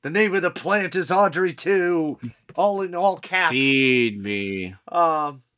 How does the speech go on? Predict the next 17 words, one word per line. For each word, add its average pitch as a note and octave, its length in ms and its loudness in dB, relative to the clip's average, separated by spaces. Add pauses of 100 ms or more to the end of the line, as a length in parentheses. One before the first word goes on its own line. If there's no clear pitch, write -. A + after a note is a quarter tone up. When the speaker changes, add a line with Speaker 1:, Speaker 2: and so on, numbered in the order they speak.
(320)
Speaker 1:
yes, G3 240 2
please, G#3+ 320 -2
by G#3 200 2
the G3 80 -2
way, F#3+ 240 2
anybody E3 340 -2
listening, C#3+ 420 -6
if D3+ 180 0
you're G#2+ 160 -4
listening G2+ 440 -6
still, A2 360 -8 (320)
uh, E3 360 4
<laughs> - 1120 -2
what B3+ 140 -2
are D#4+ 40 2
you F4 180 0
doing? C#4 580 2